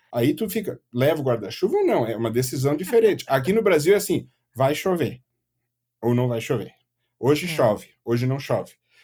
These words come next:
Speaker 1: Sabe?
Speaker 2: É.
Speaker 1: As pessoas têm muito disso, assim, ah, só que não, são, são, é chances, né? Ah, eu lembro quando começaram a aparecer lá no começo medicamentos, né, que talvez funcionassem, é, os, os primeiros artigos são assim mesmo, eles têm que pegar,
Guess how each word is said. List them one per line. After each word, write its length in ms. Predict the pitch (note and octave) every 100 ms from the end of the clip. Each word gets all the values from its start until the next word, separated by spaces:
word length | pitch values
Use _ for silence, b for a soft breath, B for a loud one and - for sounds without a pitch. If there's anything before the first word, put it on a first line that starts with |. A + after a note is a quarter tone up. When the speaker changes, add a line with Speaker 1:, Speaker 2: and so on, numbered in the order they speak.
| b
Speaker 1:
Sabe? 280 | A2+ A#2+ F3
Speaker 2:
É. 60 |
Speaker 1:
As 180 | E3+ C#3+
pessoas 380 | - C3+ D#3 E3+
têm 120 | F#3
muito 260 | E3+ F#3 F#3+
disso, 320 | D#3 E3+ -
assim, 360 | B2+ C#3+ B2+ B B B
ah, 220 | G#3 G#3+
só 160 | - D#3+
que 100 | -
não, 340 | D#4 B3 E4
são, 280 | C3+ - D#3+
são, 220 | - D#3 -
é 100 | C3+
chances, 840 | - G3+ C4+ F4 - - - -
né? 220 | - A2 B2+ B B
Ah, 140 | -
eu 80 | A2+
lembro 280 | B2 F#3 G#3+
quando 180 | F#3+ F3+
começaram 640 | D#3 C#3+ B2+ C#3 F#3+ G#3+
a 40 | D3+
aparecer 400 | D3 B2+ B2+ E3
lá 120 | C#3+
no 80 | D#3
começo 380 | C3+ B2+ C#3+
medicamentos, 960 | D#3 C#3 C#3 G2+ G2+ A2+ C3 B2+ - - b b -
né, 460 | G2+ A#2 A2 G2 - -
que 100 | A#2
talvez 420 | A2 G2 B2 D3+
funcionassem, 840 | B2+ A#2+ G#2+ F#2 A#2 F3 - A2 B B
é, 160 | E3 - -
os, 300 | - C3+ B2+
os 220 | D#3 B2+ -
primeiros 420 | C#3 C3 F3 F#3+
artigos 420 | C3 - C#3+ G3+
são 140 | D4+
assim 220 | G3+ - D#3
mesmo, 300 | C4 G4 D#4
eles 100 | A#2
têm 120 | A2+
que 80 | G#2+
pegar, 420 | - A#2 G#2 G#2